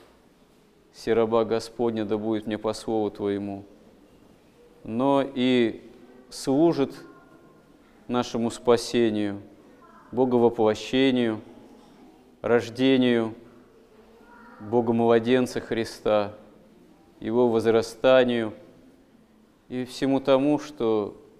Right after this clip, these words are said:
происходит в дальнейшем в Евангелии, и, как говорит Симеон Богоприимец, и тебе оружие пройдет душу, и участницей, свидетельницей и Голгофы, и воскресения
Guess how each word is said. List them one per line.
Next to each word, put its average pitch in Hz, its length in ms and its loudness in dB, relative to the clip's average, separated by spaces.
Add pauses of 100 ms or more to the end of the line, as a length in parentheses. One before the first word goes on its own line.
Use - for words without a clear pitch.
происходит 117 640 -2
в 104 40 -14
дальнейшем 113 760 -2 (220)
в 110 100 -18
Евангелии, 127 1080 0
и, 104 140 -6
как 107 240 0
говорит 107 340 4
Симеон 110 440 0
Богоприимец, 120 840 0 (600)
и - 20 -16
тебе 139 380 2
оружие 131 540 4
пройдет 117 500 -2
душу, 107 480 -6 (880)
и 110 500 0 (1300)
участницей, 123 880 2
свидетельницей 117 1300 -2
и 98 340 -10
Голгофы, 120 760 4
и 113 60 2
воскресения 127 1040 0